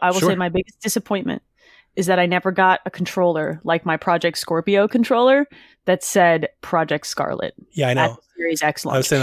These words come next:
Speaker 2: that
Speaker 1: It is
Speaker 2: Game Tech
Speaker 1: one
Speaker 2: today, yeah.
Speaker 1: it is just one big dis-, like, I just would have loved
Speaker 2: I love special stuff.
Speaker 1: I love special
Speaker 2: I want
Speaker 1: things.
Speaker 2: special consoles, I
Speaker 1: I
Speaker 2: want special editions, collector's editions, day one,
Speaker 1: I
Speaker 2: I want it all.
Speaker 1: I fought hard on the internet for that pre-order, dude. <laughs>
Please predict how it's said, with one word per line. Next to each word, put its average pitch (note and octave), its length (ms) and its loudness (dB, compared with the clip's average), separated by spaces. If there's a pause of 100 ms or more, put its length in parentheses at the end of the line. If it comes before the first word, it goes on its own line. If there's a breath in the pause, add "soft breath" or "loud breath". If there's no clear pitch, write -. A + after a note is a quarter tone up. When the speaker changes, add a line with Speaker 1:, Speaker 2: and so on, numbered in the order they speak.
(120)
Speaker 2:
that C#4+ 60 2
Speaker 1:
It C#4+ 60 6
is B3+ 80 4
Speaker 2:
Game A3 80 -2
Tech A3+ 100 2
Speaker 1:
one D4 160 6
Speaker 2:
today, D4 140 2
yeah. G3+ 160 -8 (280)
Speaker 1:
it C4+ 80 -2
is D4 140 4
just F4+ 160 2
one D#4 300 4
big D4 200 4
dis-, B3+ 140 0
like, B3 120 2
I A3+ 100 2
just B3+ 260 -2
would B3 160 0
have G3 120 -2
loved F#3+ 640 0 (140)
Speaker 2:
I C3 80 0
love E3+ 160 0
special C#3 320 -2
stuff. - 380 -8 (360)
Speaker 1:
I F#4+ 100 8
love G4 180 4
special - 320 2
Speaker 2:
I D4+ 40 4
want D#4+ 120 2
Speaker 1:
things. D4+ 120 2
Speaker 2:
special D#3 280 2
consoles, D#3 460 0
I - 40 4
Speaker 1:
I C#3 40 -2
Speaker 2:
want C3+ 120 -4
special C3+ 320 -2
editions, D3+ 400 0
collector's C#3+ 380 -2
editions, C#3+ 440 -2
day C#3+ 220 2
one, C#3 220 2
Speaker 1:
I D#3 80 4
Speaker 2:
I C3 60 -2
want C3 160 0
it A#2+ 60 -2
all. G#2 140 -4 (100)
Speaker 1:
I C4+ 60 -2 (140)
fought D#4 120 0
hard D4 280 4
on C4+ 100 0
the B3 80 0
internet B3+ 320 2
for - 140 -4
that C4 180 -2
pre-order, C4 400 2
dude. A#3+ 300 -2
<laughs> C#5 40 2